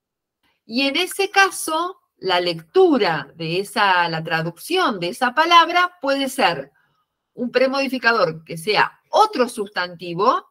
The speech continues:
vamos a suponer si yo digo teaching process, sería el proceso de enseñanza, o puede ser que sea un adjetivo,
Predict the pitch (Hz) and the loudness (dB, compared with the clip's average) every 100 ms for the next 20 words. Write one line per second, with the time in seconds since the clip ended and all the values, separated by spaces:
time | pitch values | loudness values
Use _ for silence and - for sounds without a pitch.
0 | _ 165 180 190 175 185 175 185 202 202 | _ -8 -8 -10 -12 -4 0 0 -2 -6
1 | 208 190 196 202 220 208 _ _ _ - | -6 -2 0 0 0 -2 _ _ _ 0
2 | 247 240 240 202 - 233 202 180 - 202 | 0 2 -4 -4 -2 4 6 4 -2 -6
3 | 254 - - _ _ _ _ _ - 185 | -6 -6 -16 _ _ _ _ _ -8 -4
4 | 196 208 - 175 190 165 180 - 208 196 | 2 2 2 2 2 2 -2 0 -2 -2
5 | 202 165 151 151 160 160 151 139 143 214 | -2 -2 -4 -8 -8 -4 -2 -4 -4 2
6 | 254 359 _ _ - - - - - - | 2 0 _ _ -20 -20 -14 -2 -2 4
7 | 403 403 392 381 403 403 277 - 320 311 | 4 4 2 2 0 0 -4 0 0 0
8 | 269 220 - - 180 330 349 208 165 143 | 0 0 -2 -12 -4 2 2 4 0 -2
9 | - | -8